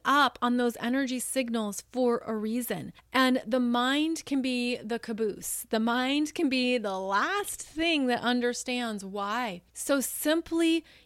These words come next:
use this as part of your mastery. Use this as part of your ascension journey, that knowing that as we go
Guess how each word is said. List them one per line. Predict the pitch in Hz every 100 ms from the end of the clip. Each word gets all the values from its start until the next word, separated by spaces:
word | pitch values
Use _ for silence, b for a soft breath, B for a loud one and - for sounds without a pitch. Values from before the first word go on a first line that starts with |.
| b
use | 233 262 311 277
this | 269
as | 262 247
part | - 247 226
of | 226 208
your | 202
mastery. | 196 180 220 - - 277 294 320 B B B
Use | 240 277 302 277
this | 285 277
as | - 240 233
part | - 240 247 254
of | 240 220
your | 220 220 -
ascension | 208 - - 220 240 - 240 208
journey, | 190 202 214 247 311 285
that | 208 208
knowing | 214 226 240 220
that | 208 -
as | 202 233 233
we | 262
go | 220 240